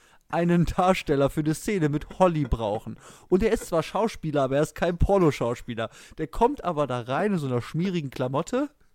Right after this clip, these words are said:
<laughs> und, und beantwortet da ein paar Fragen und dann, ja, packt Lümmel aus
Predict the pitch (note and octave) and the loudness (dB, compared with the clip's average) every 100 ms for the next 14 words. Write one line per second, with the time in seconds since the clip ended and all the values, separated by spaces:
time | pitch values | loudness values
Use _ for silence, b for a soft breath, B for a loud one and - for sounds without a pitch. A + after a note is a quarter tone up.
0 | _ _ _ _ _ - - - A#3+ - | _ _ _ _ _ -20 -20 -14 -10 -10
1 | _ - - B3 - B B B G3 G#3+ | _ -10 -4 -2 -4 B B B -2 -2
2 | - b b E3 F#3 F3 G#3+ G3 F3+ D#3+ | -8 b b 0 0 0 -2 -2 -2 -4
3 | D3+ C#3+ C3 - D#3 A3 A#3 - b b | -4 -6 -8 -4 -4 -4 -8 -12 b b
4 | - F#3+ G3 F#3+ G3 F#3+ F3 F3 - E3+ | -2 0 2 0 -2 -6 0 0 2 -2
5 | - F3+ C4+ A3+ G#3+ C4+ | 0 -2 -2 -2 -2 -2